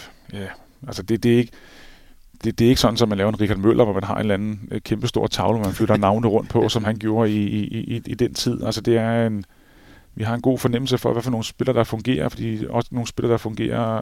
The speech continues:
øh, uden for banen, fordi det er hårdt at være afsted ved et mesterskab. Så, så, så det er også væsentligt, at vi har en gruppe, der, der er velfungerende. Øh, nu er vi så, så heldigt stillet, at, øh, næsten samtlige, eller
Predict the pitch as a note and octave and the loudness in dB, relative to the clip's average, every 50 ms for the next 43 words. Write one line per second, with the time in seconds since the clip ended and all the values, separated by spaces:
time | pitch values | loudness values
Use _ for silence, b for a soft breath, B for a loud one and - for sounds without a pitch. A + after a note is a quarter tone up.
0 | - - A#1 A1+ - - - - - - - - - - - B2+ B2+ C3 C3 - | -6 -6 -6 -4 -4 -4 -6 -6 -8 -10 -10 -8 -8 -6 -2 0 0 0 0 0
1 | B2+ - - A2+ A#2 A#2+ B2+ B2+ B2+ B2 - b b b b b b b b b | -2 0 0 0 0 0 -2 -4 -6 -6 -8 b b b b b b b b b
2 | b b b b b - B2 A2+ C3 A2 A#2 A2+ A#2 A#2 A2+ A#2+ B2+ A#2 A2 G#2+ | b b b b b -6 -2 2 4 6 6 6 6 6 6 4 4 2 0 0
3 | A2 - - A2+ B2 B2+ B2+ A#2+ A#2 A2+ A#2+ A#2+ - C3 A#2+ - - - - B | -2 0 2 2 2 2 2 0 -2 0 -2 -2 -2 -4 -4 -4 -4 -4 -6 B
4 | B B B B - - A2+ G#2 G#2 G#2 G#2 G#2+ - - A#2 A2+ A#2 G#2+ A#2+ A#2 | B B B B -6 -2 -2 0 0 -2 -4 -4 -4 -4 -2 -2 -2 0 2 2
5 | A2 A#2 - - - - - B2+ A#2 G#2+ A2 G#2 G#2+ A#2 A#2+ - - A#2 A#2 C3 | 2 2 0 0 -2 -2 -2 -2 -2 -2 -2 -4 -4 -6 -6 -2 0 0 0 0
6 | B2 A#2 A2 G#2+ G#2 - G#2+ G#2 G2+ G#2 G#2 G#2 - - A#2+ A#2+ A2+ A2+ A2+ A2 | 0 0 0 -2 -2 -2 -2 -2 0 0 -2 -4 -4 -6 -8 -6 -6 -6 -6 -6
7 | A2 G#2 - - - - A2 G#2+ G#2+ G#2+ G#2+ A2+ A#2 A#2+ A2+ A2 - - A2 G#2+ | -6 -8 -12 -12 -8 -6 -4 -4 -4 -6 -6 -6 -4 -4 -2 -2 -2 -2 -2 -4
8 | - b b b b b - - A#2+ A2+ A2 A#2+ A2 - - A#2 A2+ A#2 A2+ A2 | -4 b b b b b -8 -4 -2 -2 -2 -4 -6 -4 -4 -2 0 2 2 2
9 | G#2 G2+ - - - - - B B B B B B B B B B B B B | 2 0 -2 -4 -10 -20 -20 B B B B B B B B B B B B B
10 | B B B B B B B B B - B2 A#2+ G#2+ G2+ G#2 G2+ G#2 G#2 G2+ - | B B B B B B B B B -4 -2 0 0 0 0 -2 -2 -2 -4 -4
11 | - G#2+ - G#2+ G#2 A2+ B2+ B2+ A#2 A2 G2+ G2+ | -4 -4 -2 -2 -2 -2 -2 0 2 2 4 4